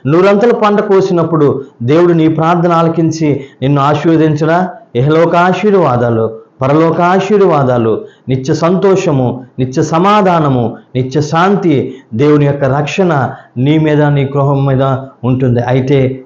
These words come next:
మనం చేయవలసిన పని ఒక్కటే, దేవుని యందు భయభక్తులు కలిగి ఉండాలా, దేవుని సన్నిధిలో ప్రార్థన చేయాలా, దేవుని సన్నిధి, దేవుని యొక్క సువార్త సేవ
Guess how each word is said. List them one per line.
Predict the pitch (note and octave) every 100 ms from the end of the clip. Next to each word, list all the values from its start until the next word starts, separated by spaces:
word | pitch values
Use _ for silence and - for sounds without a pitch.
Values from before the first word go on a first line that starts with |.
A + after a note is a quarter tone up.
| -
మనం | C3+ C3+ D3+
చేయవలసిన | E3+ F3 E3 E3+
పని | E3 F#3
ఒక్కటే, | F#3+ F#3 G3+ F#3+ C3+ G#2+ - - G#2
దేవుని | G#2 D3+ E3 D#3+ D#3
యందు | D3+ D3 C#3 C3 B2+ - -
భయభక్తులు | B2+ D#3 F3 F3+ F#3
కలిగి | F#3 E3+ D#3
ఉండాలా, | C3+ B2+ A#2+ A#2 G#2+ - -
దేవుని | A2 D3+ D#3+ D#3+
సన్నిధిలో | E3 D#3+ D#3+ D#3 D3+ - -
ప్రార్థన | D#3 G3 F3+ G#3
చేయాలా, | G3+ F3 C#3 B2+ B2 A#2+ - - -
దేవుని | A2 D#3+ E3 D#3
సన్నిధి, | E3 D#3+ D#3+ C3+ D3
దేవుని | E3 E3
యొక్క | E3+ E3+ E3+ E3 - -
సువార్త | E3+ F3 G#3 G#3+
సేవ | G#3 G3 E3